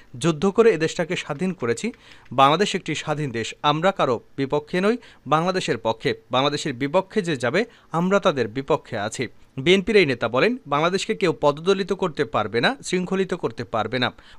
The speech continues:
ভোটাধিকার, বাকস্বাধীনতা, গণতন্ত্র ও স্বাধীনতা রক্ষার জন্যে এই সরকারকে বিদায় করতে জনগণ সর্বশক্তি দিয়ে সংগ্রামে নামবে। সরকারকে উদ্দেশ্য করে আব্দুস সালাম বলেন, জনগণের পালস বুঝতে পারলে স্বৈরাচারী পথ থেকে সরে আসুন। পদত্যাগ করে তত্ত্বাবধায়ক সরকারের অধীনে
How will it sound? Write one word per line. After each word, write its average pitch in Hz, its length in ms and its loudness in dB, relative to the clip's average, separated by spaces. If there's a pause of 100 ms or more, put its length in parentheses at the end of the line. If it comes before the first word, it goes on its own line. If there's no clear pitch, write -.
ভোটাধিকার, 156 540 4
বাকস্বাধীনতা, 139 680 0
গণতন্ত্র 135 580 0
ও 175 120 -2
স্বাধীনতা 160 520 -2
রক্ষার 139 440 -2
জন্যে 131 240 0 (380)
এই 175 180 2
সরকারকে 170 480 0
বিদায় 135 320 2
করতে 160 260 0 (380)
জনগণ 160 440 4
সর্বশক্তি 175 680 -2
দিয়ে 151 160 0
সংগ্রামে 151 420 -4
নামবে। 110 300 -2 (300)
সরকারকে 131 580 -2
উদ্দেশ্য 143 400 -4
করে 151 200 -2
আব্দুস 120 320 -4
সালাম 175 280 0
বলেন, 135 220 0 (280)
জনগণের 170 580 4
পালস 170 320 6
বুঝতে 151 360 -2
পারলে 120 320 0
স্বৈরাচারী 151 500 0 (100)
পথ 151 160 4 (100)
থেকে - 220 -6
সরে 143 260 -2
আসুন। 107 260 -2 (420)
পদত্যাগ 139 400 0
করে 170 180 0
তত্ত্বাবধায়ক 143 600 0
সরকারের 143 400 0
অধীনে 165 200 -2